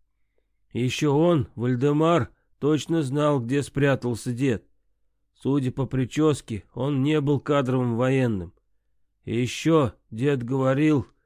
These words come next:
что от этого человека исходила какая-то невероятная сила и уверенность.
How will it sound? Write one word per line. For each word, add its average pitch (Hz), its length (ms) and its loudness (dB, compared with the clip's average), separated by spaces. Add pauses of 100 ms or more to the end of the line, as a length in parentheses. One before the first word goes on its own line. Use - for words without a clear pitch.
(120)
что 131 560 -2
от 120 180 -6
этого 147 400 0
человека 135 640 0
исходила 131 520 0
какая-то 135 600 -2
невероятная 135 800 0
сила 139 500 0
и 110 120 -2
уверенность. 131 800 0